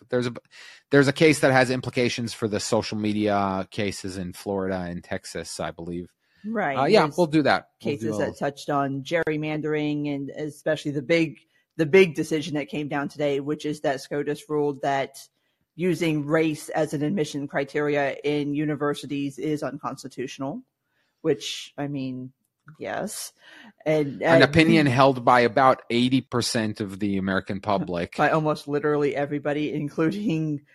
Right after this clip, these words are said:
Speaker 2: model minorities like Asians and Jews.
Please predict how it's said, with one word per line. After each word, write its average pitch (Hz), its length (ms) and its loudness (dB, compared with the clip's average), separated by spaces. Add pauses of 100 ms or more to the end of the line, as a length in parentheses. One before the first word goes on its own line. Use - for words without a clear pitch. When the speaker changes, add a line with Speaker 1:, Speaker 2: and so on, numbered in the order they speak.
(180)
Speaker 2:
model 143 340 0
minorities 143 680 -2
like 135 200 -4
Asians 143 640 -6
and 147 160 -6
Jews. 143 540 -4